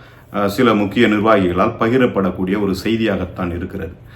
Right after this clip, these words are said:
அப்புறம் இவரு இந்த தொகுதியில நிக்கிறதுனால, இன்னும் வந்து இவரு இந்த தொகுதியில நிக்க போற ஐடியாவுல இருக்கிறதுனால, இன்னும் கூடுதலா இதுல வந்து கவனம் செலுத்துறாங்க.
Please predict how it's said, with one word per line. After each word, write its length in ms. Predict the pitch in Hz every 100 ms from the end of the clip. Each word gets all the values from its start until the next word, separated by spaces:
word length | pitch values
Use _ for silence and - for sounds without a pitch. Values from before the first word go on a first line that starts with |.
| - - - -
அப்புறம் 800 | 175 180 - 202 135 110 - -
இவரு 300 | 113 131 151
இந்த 160 | 127 110
தொகுதியில 480 | - 131 196 196 139
நிக்கிறதுனால, 760 | 127 160 147 110 95 131 -
இன்னும் 320 | 151 208 254
வந்து 280 | 175 147 180 160 117 98 92 104
இவரு 240 | 123 127
இந்த 140 | 113 104
தொகுதியில 400 | 135 165 202 156
நிக்க 240 | 135 196
போற 280 | 175 151 117
ஐடியாவுல 440 | 139 180 165 139
இருக்கிறதுனால, 500 | 110 107 95 90 85 101 - - - - -
இன்னும் 400 | 135 214 247 -
கூடுதலா 480 | 202 196 185 190
இதுல 180 | 170 135
வந்து 220 | 123 123
கவனம் 380 | 113 110 127 135
செலுத்துறாங்க. 520 | - 95 95 85 87